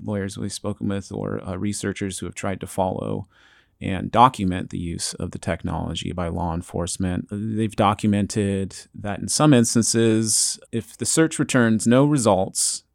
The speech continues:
and you chose, let's say, a ninety percent confidence, you know, threshold, that they would be allowed after that to drop it to, like, eighty percent, for example, and see what comes back.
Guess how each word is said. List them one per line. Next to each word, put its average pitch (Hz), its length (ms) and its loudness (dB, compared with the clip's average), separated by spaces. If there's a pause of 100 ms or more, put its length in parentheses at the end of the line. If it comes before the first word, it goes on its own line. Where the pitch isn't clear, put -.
(100)
and 104 420 2
you 95 220 -2
chose, 98 680 0
let's 98 200 0
say, 98 280 0
a 90 100 -2
ninety 95 420 0
percent 92 500 -4 (120)
confidence, - 760 -6 (400)
you 98 120 -4
know, 90 120 -4
threshold, 98 760 -4
that 98 280 -4
they 107 140 0
would 101 140 -2
be 104 100 0
allowed 98 680 2 (120)
after - 300 -4
that 85 400 -4
to 92 100 -6
drop 87 320 -2
it - 180 -12
to, 82 300 -10
like, 80 360 -14
eighty 85 240 -12
percent, - 460 -20 (440)
for - 100 -16
example, - 580 -14 (720)
and 80 140 -8
see 87 200 -6
what - 160 -12
comes 80 220 -8
back. - 460 -12